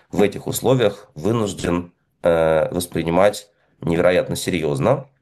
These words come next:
Он записал большое видеообращение, которое говорит о том, что фактически сейчас, э, выбор стоит в том, чтобы согласиться на неприемлемые условия про передачу,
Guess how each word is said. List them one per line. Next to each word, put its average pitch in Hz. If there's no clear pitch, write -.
Он 104
записал 90
большое 92
видеообращение, 82
которое 110
говорит 90
о 87
том, 117
что -
фактически -
сейчас, -
э, 73
выбор 87
стоит 80
в -
том, 151
чтобы 87
согласиться 90
на 78
неприемлемые 78
условия 73
про 71
передачу, 69